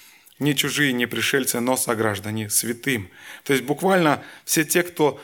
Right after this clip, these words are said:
возложил своё упование на Иисуса Христа, все те, кто возложил своё упование на Него и получил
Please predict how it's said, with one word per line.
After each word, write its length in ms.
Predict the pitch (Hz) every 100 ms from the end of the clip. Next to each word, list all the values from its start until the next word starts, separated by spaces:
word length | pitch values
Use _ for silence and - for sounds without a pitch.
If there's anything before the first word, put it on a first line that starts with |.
| -
возложил 480 | - 135 135 147 165
своё 320 | 165 147 139
упование 480 | 139 139 131 151 139
на 100 | 127
Иисуса 360 | 127 - 151 -
Христа, 580 | - 143 - 117 107 - - - - - -
все 180 | - -
те, 300 | 139 175 160 - - -
кто 500 | - - 147 139 - _ _ _ _ -
возложил 480 | 135 131 131 147 147
своё 280 | - 135
упование 720 | 139 135 135 147 143 135 123 107 - _ _ _ _ _ - -
на 140 | 127
Него 320 | 127 127 139 151
и 200 | 135 131
получил 600 | 127 127 117 156 143